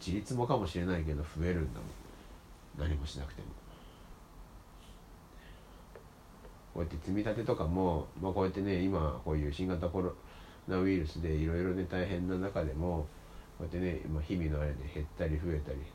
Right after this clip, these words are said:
たり増えたりしてますけど、こうやって基本的には、だから、え、国がおすすめしてる銘柄なの？よ-、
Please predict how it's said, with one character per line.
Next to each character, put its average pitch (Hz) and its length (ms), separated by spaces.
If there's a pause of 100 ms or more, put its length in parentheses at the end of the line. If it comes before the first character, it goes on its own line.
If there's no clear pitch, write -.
た 92 100
り 80 140
増 92 60
え 80 60
た 76 80
り 76 40
し 78 40
て 87 80
ま 85 100
す 80 80
け 82 80
ど、 78 120
こ 82 100
う 120 40
や 131 60
っ - 20
て - 80
基 - 80
本 131 140
的 143 140
に 143 180
は、 98 320 (580)
だ 131 120
か - 40
ら、 127 60
え、 156 60
国 156 360
が 370 120 (1400)
お 110 80
す - 160
す 78 140
め 135 120
し - 80
て - 80
る 98 80
銘 85 220
柄 82 80
な 80 80
の？ 78 120
よ-、 101 160